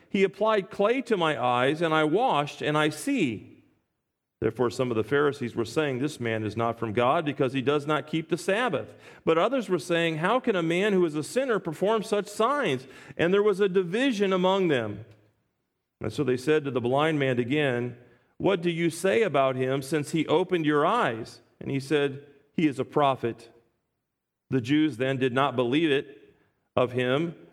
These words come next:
that he had been blind and had received sight until they called his parents, the very one who had received his sight, and questioned him, saying, "Is this your son who you say was born blind?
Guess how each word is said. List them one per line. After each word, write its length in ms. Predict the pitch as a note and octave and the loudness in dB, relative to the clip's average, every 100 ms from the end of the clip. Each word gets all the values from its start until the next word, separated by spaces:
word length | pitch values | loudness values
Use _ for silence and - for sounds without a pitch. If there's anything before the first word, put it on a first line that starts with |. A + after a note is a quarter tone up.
| - | -2
that 180 | C3 A#2+ | -2 2
he 120 | C#3+ | 0
had 120 | B2+ | 0
been 180 | C3+ B2+ | 0 -2
blind 600 | G#2+ C#3+ C#3 B2 D3+ C3+ | 2 2 2 0 0 0
and 100 | B2 | 0
had 160 | C3 | -2
received 420 | A2 - D3 C3 - | -2 -2 -2 -2 0
sight 460 | F3+ D3 C3+ E3 | 2 4 2 0
until 320 | C3 C#3+ C#3+ | -4 -2 0
they 140 | C3 B2+ | 0 -2
called 340 | - D#3 D#3 | 0 2 2
his 160 | C#3 C3 | -2 -4
parents, 600 | - C#4 F#3+ F#3 F#3 - - - _ - | -2 0 2 0 -4 -14 -20 -20 _ -4
the 100 | D3 | -2
very 280 | C#3 D#3+ F3 | 2 2 2
one 300 | C#3 C#3 C#3+ | 2 0 0
who 120 | C#3 | 0
had 160 | C3+ A#2+ | 0 0
received 540 | C3 C3 C3 C3 B2+ | -4 -2 0 0 -2
his 200 | C3 A#2+ | -4 -4
sight, 480 | - A#3+ D3+ D#3 - - - | 0 2 2 0 -4 -20 -8
and 140 | C#3 C#3+ | -6 -2
questioned 440 | A3+ C4 A#3+ G3+ | 0 0 0 0
him, 120 | E3+ | 0
saying, 440 | D3 A#3+ G#3+ F3 D#3+ | 0 -2 0 0 0
"Is 260 | E3+ D#3+ | 0 0
this 260 | A#3 D4 - | -2 -4 0
your 140 | A#3+ | -2
son 540 | - G3+ F#3 F#3 F#3 F#3 - _ _ _ _ _ _ _ | 0 0 0 0 -2 -6 -14 _ _ _ _ _ _ _
who 60 | D#3+ | -2
you 140 | D#3 | 0
say 200 | D#3 E3+ | 0 0
was 140 | D#3+ C#3+ | 0 0
born 280 | C#3 D3+ C3 | 0 0 2
blind? 580 | C3 C#3 C#3+ D3+ D3+ | 0 2 0 -2 -6